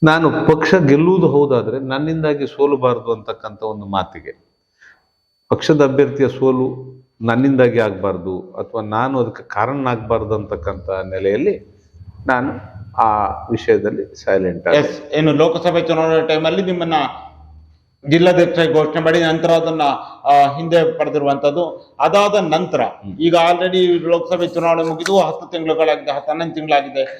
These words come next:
Speaker 2: ಹತ್ತು ಹನ್ನೊಂದು ತಿಂಗಳಾದ್ರೂ ಯಾಕೆ ಕಿಶನ್ ಹೆಗ್ಡೆ ಅವ್ರನ್ನ ಪುನಃ ಜಿಲ್ಲಾಧ್ಯಕ್ಷರಾಗಿ ಘೋಷಣೆ ಮಾಡಿಲ್ಲ?
Speaker 1: ಮಾಡ್ತಾರ ಅನ್ನುವಂತ ಆಶಾಭಾವನೆಯಲ್ಲಿದ್ದೇನೆ, ಮಾಡಿಯೇ ಮಾಡ್ತಾರೆ. ಮಾನ್ಯ ರಾಜ್ಯಾಧ್ಯಕ್ಷರು ಅದ್ರ ಬಗ್ಗೆ ಸ್ಪಷ್ಟವಾಗಿ ಹೇಳಿದ್ದಾರೆ,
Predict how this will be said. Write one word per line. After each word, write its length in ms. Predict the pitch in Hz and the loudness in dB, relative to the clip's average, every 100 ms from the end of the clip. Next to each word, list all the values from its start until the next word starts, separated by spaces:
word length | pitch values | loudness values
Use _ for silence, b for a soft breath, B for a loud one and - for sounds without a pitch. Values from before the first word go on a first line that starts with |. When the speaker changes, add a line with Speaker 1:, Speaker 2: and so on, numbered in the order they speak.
| B B 170 | B B -4
Speaker 2:
ಹತ್ತು 200 | - 202 | 0 0
ಹನ್ನೊಂದು 260 | 208 202 | 2 0
ತಿಂಗಳಾದ್ರೂ 500 | 202 196 185 180 202 | 0 2 4 4 4
ಯಾಕೆ 360 | 190 175 - 190 | 4 4 0 -8
ಕಿಶನ್ 400 | - 170 190 185 | -8 -8 -4 -2
ಹೆಗ್ಡೆ 200 | 170 165 | 0 2
ಅವ್ರನ್ನ 200 | 160 175 | 2 0
ಪುನಃ 360 | 160 180 180 | -2 0 0
ಜಿಲ್ಲಾಧ್ಯಕ್ಷರಾಗಿ 720 | 156 160 160 147 - 160 208 185 | 0 0 0 -2 -4 -4 -2 0
ಘೋಷಣೆ 300 | 165 - 139 | 0 -2 -4
ಮಾಡಿಲ್ಲ? 300 | 117 104 107 - - - 175 | -6 -8 -16 -18 -20 -14 -4
Speaker 1:
ಮಾಡ್ತಾರ 480 | 170 202 190 202 180 | -2 -2 0 2 2
ಅನ್ನುವಂತ 420 | 160 160 151 143 | 2 0 0 2
ಆಶಾಭಾವನೆಯಲ್ಲಿದ್ದೇನೆ, 1400 | 135 131 135 120 123 117 110 101 92 98 107 - _ 117 | 0 0 -2 -2 -2 -2 -6 -8 -8 -8 -10 -14 _ -2
ಮಾಡಿಯೇ 280 | 123 127 127 | 2 2 2
ಮಾಡ್ತಾರೆ. 800 | 113 101 - 104 107 - _ _ - | 0 -2 -4 -4 -4 -10 _ _ -4
ಮಾನ್ಯ 240 | 113 110 | -2 2
ರಾಜ್ಯಾಧ್ಯಕ್ಷರು 800 | 107 110 104 107 98 98 - 110 | 2 2 2 -2 -2 -4 -2 -2
ಅದ್ರ 120 | 95 | -2
ಬಗ್ಗೆ 320 | 92 95 95 | -4 -4 -4
ಸ್ಪಷ್ಟವಾಗಿ 600 | 90 - 101 - 101 98 | -6 -4 -4 -2 0 0
ಹೇಳಿದ್ದಾರೆ, 680 | 92 92 85 90 92 110 - | -2 -8 -8 -8 -6 -6 -8